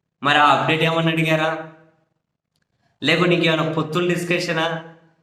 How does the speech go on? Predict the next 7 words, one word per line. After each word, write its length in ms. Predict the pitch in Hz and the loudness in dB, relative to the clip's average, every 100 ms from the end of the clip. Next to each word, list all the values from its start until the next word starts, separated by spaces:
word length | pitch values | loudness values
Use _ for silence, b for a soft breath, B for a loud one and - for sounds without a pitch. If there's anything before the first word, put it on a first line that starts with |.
| _ | _
లేకుంటే 220 | 160 180 | 0 2
చంద్రబాబు 540 | 180 156 160 175 170 170 | 2 2 2 2 2 2
ఇంకేం 400 | 156 143 156 170 | -2 0 0 0
అడిగారు, 460 | 165 156 151 156 | -2 0 0 -2
ఏం 400 | 151 120 151 170 | -4 -2 -2 0
జరుగుతుందో 420 | 170 160 156 147 147 | -2 -2 -2 -6 -4
తెలియదు. 400 | 143 139 120 | -4 -2 -4